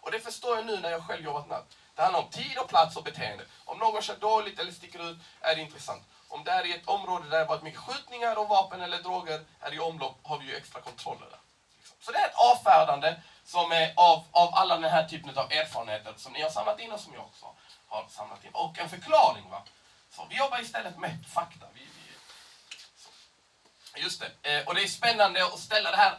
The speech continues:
ah, f-, f-, liksom avfärdet i relation till den rådande diskursen. Liksom så. Det här Somalia-skjutna, det var ju från en rapport för bara några veckor sedan. Ehm,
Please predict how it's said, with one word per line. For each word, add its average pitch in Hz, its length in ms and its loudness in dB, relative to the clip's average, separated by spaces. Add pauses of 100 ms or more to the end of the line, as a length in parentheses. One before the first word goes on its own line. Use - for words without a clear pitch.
ah, 180 200 0 (100)
f-, - 360 -16
f-, - 320 -20 (340)
liksom - 280 -14
avfärdet 139 540 2
i - 60 -14
relation - 420 -12
till 127 120 -18
den 120 160 -12
rådande 123 360 -10
diskursen. - 640 -16
Liksom - 220 -20
så. - 100 -18
Det 117 80 -14
här 120 200 -8 (240)
Somalia-skjutna, 120 880 -2
det - 80 -12
var 113 140 -12
ju 107 120 -12
från 107 320 -16
en 98 140 -14
rapport - 420 -10
för - 140 -20
bara - 180 -6
några - 120 -12
veckor - 240 -14
sedan. - 140 -20 (500)
Ehm, 95 840 -16